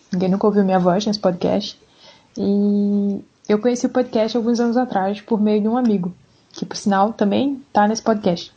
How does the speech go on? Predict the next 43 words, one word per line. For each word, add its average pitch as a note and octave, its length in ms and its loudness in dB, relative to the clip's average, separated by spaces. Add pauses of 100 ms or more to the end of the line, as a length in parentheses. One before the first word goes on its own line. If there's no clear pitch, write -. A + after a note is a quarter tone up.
(120)
Hum, B3+ 240 -2
que A3 120 2
é G#3 60 4
gordo G3+ 440 4
e G3+ 120 4
distraidíssimo. F3+ 720 0 (920)
É, F#3 680 0 (640)
eu A3+ 140 0
lembro D4 440 2
mais C#4 180 0
ou C#4 60 2
menos C4+ 220 -2
como C#4+ 180 0
se - 60 -4
fosse B3+ 280 2
hoje. F3 380 0
A E3 60 -4
gente F#3 200 -4
tava G3 180 0
no G3 60 -2
meio G3+ 160 2
do G#3 60 -4
shopping G#3 600 0 (240)
e F#3 140 -2
aí F#3+ 320 0
ele G3+ 260 -2 (180)
pegou G3 480 2
meu F#3 180 -2
celular F#3+ 460 2
e - 20 -2
fez, F#3+ 220 -4
"Peraí, G#3 260 0
deixa E3+ 160 -2
eu F3 40 0
ver F#3 60 0
uma G3+ 120 2
coisa F3+ 260 0
aqui." - 260 -6 (720)
Aí F#3+ 80 -4
ele F3+ 60 -2
baixou F3+ 260 2
o C4 40 4
aplicativo, A#3 680 0